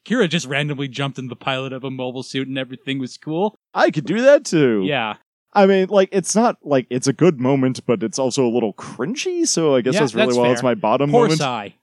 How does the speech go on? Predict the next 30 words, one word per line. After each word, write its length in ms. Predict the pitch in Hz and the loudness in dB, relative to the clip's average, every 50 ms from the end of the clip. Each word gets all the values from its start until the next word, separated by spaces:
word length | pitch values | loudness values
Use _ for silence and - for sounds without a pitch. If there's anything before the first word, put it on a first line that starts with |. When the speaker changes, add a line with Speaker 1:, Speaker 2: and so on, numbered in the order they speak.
| _ _ _ | _ _ _
Speaker 2:
Yeah, 160 | - 262 135 135 | 0 2 2 4
Speaker 1:
Man. 80 | 120 | 6
Speaker 2:
poor 200 | - 233 208 160 | 6 6 6 6
Sai. 340 | - - 147 127 107 92 87 | 4 2 2 2 2 0 -2
He 100 | 90 123 127 | -4 -4 -4
just 200 | 123 127 101 - | -4 -4 -4 -4
gets, 480 | 120 107 - - - - - - - _ _ - | -4 -4 -2 0 0 0 -2 -4 -10 _ _ 2
I, 120 | 135 165 | 4 6
I 80 | 180 196 | 8 8
remember 420 | 185 185 185 185 208 202 185 180 170 | 8 8 8 6 6 6 6 6 6
in 100 | 156 139 | 4 4
the, 160 | 139 156 - | 2 -2 -2
my 240 | 147 127 143 143 139 | -2 0 2 2 2
very 260 | 123 135 143 151 139 | 4 4 2 2 2
first 280 | 123 - 143 131 - - | 0 0 -2 -2 0 0
show 160 | - 127 131 | 2 2 4
notes 300 | 120 120 113 95 - - | 4 2 2 0 -2 -4
for 100 | - 117 | -4 -2
this 260 | 101 110 107 - - - - | -2 -2 -2 -2 -4 -6 -6
show, 320 | 123 - - 123 117 113 110 | -6 -2 0 2 2 4 2
I'm 120 | 113 123 | 2 2
like, 160 | 123 123 117 - _ _ _ - | 2 0 0 -2 _ _ _ -2
"Oh 140 | - 151 151 | 2 2 4
man, 440 | 156 160 156 139 123 110 104 101 110 | 6 6 4 4 4 0 -2 -2 -4
Sai 280 | - - 175 156 156 | -2 2 2 4 4
Argyle, 600 | 156 147 160 151 143 139 131 123 117 107 104 104 | 4 6 4 4 4 4 4 4 4 2 2 0
clearly 440 | 104 - - 160 160 160 151 139 147 | -2 -2 0 2 4 4 4 4 4
the 120 | 131 135 131 | 4 4 4
romantic 720 | 131 127 123 123 127 139 139 135 135 - - - - _ _ _ - | 6 4 4 4 4 2 2 0 -2 -4 -6 -10 -20 _ _ _ -4
antagonist." 1040 | 156 139 143 - - 147 143 143 127 131 120 110 98 95 92 - - - - - | -2 -2 -2 0 0 0 2 2 2 0 -2 -2 -2 -4 -4 -4 -4 -6 -8 -10